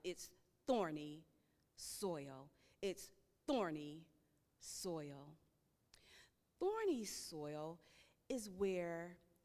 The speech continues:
cares of the world, deceitfulness of riches, and the desire for other things begin to vie or compete for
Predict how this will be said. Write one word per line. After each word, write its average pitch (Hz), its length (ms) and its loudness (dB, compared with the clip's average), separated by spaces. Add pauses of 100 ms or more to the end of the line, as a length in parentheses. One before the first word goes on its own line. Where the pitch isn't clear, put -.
(300)
cares 180 400 0
of 339 160 4
the 403 240 6
world, 277 760 8 (1200)
deceitfulness 339 1400 2
of 330 240 0
riches, 247 680 2 (480)
and 330 240 8
the 311 80 8
desire 269 1300 4
for 302 260 6 (160)
other 330 440 6 (300)
things 269 880 4 (340)
begin 349 500 4 (140)
to 339 160 0 (220)
vie 277 720 6 (400)
or 359 140 10 (160)
compete 330 840 2 (440)
for 240 560 4